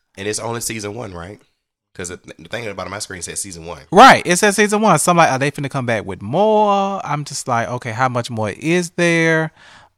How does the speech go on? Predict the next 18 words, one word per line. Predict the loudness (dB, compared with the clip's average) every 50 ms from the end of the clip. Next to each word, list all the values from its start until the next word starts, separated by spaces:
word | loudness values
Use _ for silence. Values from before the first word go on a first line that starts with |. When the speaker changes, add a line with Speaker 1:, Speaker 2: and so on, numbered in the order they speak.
| _ 4
Speaker 2:
Um, | 6 8 8 8 8 6 6 4 4 2 0 -4 -8 -10 _ _ _ _ _ _ _ _ _ _ _ _ _ _ _ _ _ _ _ _ _ _ _ _ _ _ _ _ _ _ _ -14 -14 _ _ _ _ _ _ _ _ _ _ _ -6
so | -2 0 2 4 6 6 6 6 6 4 4 2 0 2
let's | 6 6 6 6 6
discuss | 2 -4 -4 -4 0 2 2 4 4 2 2 -2 -6 -10 -12 -16 _ _ _ _ _ _ _ _ _ 4
R. | 6 6 6 4
Kelly's | 2 -2 -2 -2 -2 -4 -4
upbringing | -4 -4 -4 -4 -4 -6 -6 -6 -6
and | -6 -6
his | -6 -6 -4
rise | -2 -2 -2 -2 -6 -8
to | -10
stardom. | -10 -8 -8 -8 -8 -8 -12 -14 -18 -20 -20 _ _ _ _ _ _ _ _ _ _ _ _ _ _ -20 -20 _ _ _ _ _ _ _ _ _ -4
So | -2 0 2 2 4 4 4 4 4 4 2 2 0 -2 -2 0
Speaker 1:
He's | 2 2
a | 2
good | 0 -2
man, | -4 -4 -4 -2
Savannah. | -4 -4 -4 -6 -10 -10 -10 -10 -14